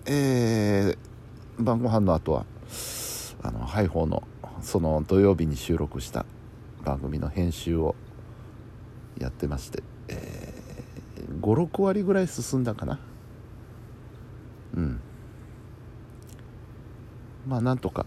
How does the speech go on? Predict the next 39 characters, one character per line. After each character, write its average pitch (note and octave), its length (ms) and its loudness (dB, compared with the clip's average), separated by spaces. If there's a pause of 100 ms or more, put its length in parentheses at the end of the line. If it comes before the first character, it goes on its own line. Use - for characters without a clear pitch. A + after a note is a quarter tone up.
(100)
明 G2 80 2
日、 - 200 2
明 B2 140 8 (400)
後 G#2+ 220 0 (140)
日 A2+ 80 2
中 G2+ 180 4
に F#2+ 140 4
は B1+ 120 0 (880)
上 D#2+ 140 0
げ F2+ 120 0
ら E2+ 120 2
れ F2 80 2
る D#2+ 100 -2
か - 140 -6
な C2 120 -2
と、 C2 60 -4 (880)
う - 20 -4
ん、 A1+ 140 -4 (840)
い B1+ 40 -4
う B1 60 -4
感 - 220 -6
じ - 120 -8
で - 160 -8
す - 180 -8
ね。 - 320 -6 (2250)
は C3 160 8
い。 D3 40 12 (2750)
と E3 100 4
い D#3 60 6
う D3 60 2
わ D#3 60 2
け C#3+ 80 2
で、 A2 100 6
月 B2+ 320 8
曜 F#3 100 10
日 C3 100 6
で G2+ 100 6
す - 180 2
よ。 E2 160 2